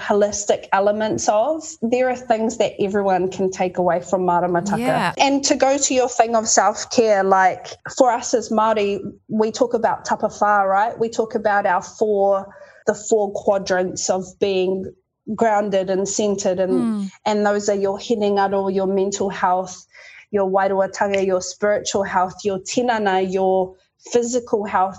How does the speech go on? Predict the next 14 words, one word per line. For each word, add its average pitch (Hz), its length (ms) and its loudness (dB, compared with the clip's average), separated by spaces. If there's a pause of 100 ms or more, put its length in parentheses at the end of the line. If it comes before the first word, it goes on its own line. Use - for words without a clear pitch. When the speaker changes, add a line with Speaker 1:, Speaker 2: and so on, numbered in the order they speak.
(140)
Speaker 1:
and 208 220 0
then 196 180 2
your 190 160 2
whānau. 190 760 0
And 233 160 2
if 226 200 -4 (200)
all 277 240 2
four 247 420 2
of 233 160 -4
those 208 560 0
tapawhā 202 920 0
are 196 320 0
in 208 460 0 (240)
alignment, 202 720 0